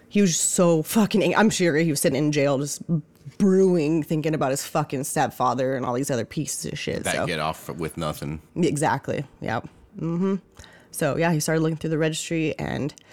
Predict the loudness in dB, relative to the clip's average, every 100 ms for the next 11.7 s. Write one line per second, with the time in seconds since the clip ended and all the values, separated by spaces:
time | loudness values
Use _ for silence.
0 | -20 -20 _ -2 -2 0 0 0 0 0
1 | 0 -2 -2 0 2 0 -2 -4 -4 0
2 | 2 2 4 4 2 0 0 0 2 0
3 | 0 0 -2 -2 -2 -2 -2 -2 -2 -2
4 | -4 -2 -2 -2 -2 -4 -6 -8 -8 -8
5 | -8 -10 -12 _ -20 -20 -20 -20 0 0
6 | 2 0 2 2 2 0 0 0 -2 0
7 | 2 2 2 0 -2 -2 -2 0 0 0
8 | -2 -2 -2 0 -2 0 0 0 0 2
9 | 0 0 0 -2 -4 -4 -2 -2 0 0
10 | 0 -2 -2 -2 -2 -2 -4 -2 -4 -4
11 | -6 -6 -6 -6 -4 -6